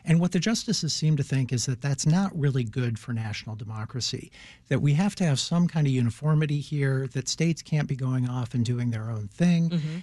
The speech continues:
Speaker 1: and deciding for themselves that Trump is disqualified. And, and interestingly, we heard from the justices on the Supreme Court that, look, if we allow states to do that, that would effectively allow one state to decide a national election.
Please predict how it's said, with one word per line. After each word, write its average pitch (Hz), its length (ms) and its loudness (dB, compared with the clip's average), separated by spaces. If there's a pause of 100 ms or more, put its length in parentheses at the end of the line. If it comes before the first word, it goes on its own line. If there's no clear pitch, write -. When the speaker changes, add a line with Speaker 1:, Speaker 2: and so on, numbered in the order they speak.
(100)
Speaker 1:
and 139 120 0
deciding 131 480 2
for 127 160 -2
themselves 135 720 0
that 120 140 -4
Trump 135 260 -4
is 117 100 -8
disqualified. 139 840 0 (300)
And, 156 280 2
and 147 180 0
interestingly, 151 640 2
we 127 140 0
heard 143 200 -2
from 143 140 -2
the 120 80 0
justices 127 580 -4
on 120 80 -6
the 113 80 -6
Supreme 123 300 -6
Court 156 260 -2
that, 160 140 -2
look, 165 180 2
if - 240 -8
we 170 100 4
allow 170 200 2
states 139 360 -4
to 127 120 -8
do 196 200 2
that, 120 340 -2 (340)
that 165 120 2
would 180 120 2
effectively 143 640 -2
allow 117 300 -2
one 160 340 2
state 101 480 -8
to - 100 -6
decide 127 380 -6
a 113 80 -6
national 123 600 -2
election. 139 540 -8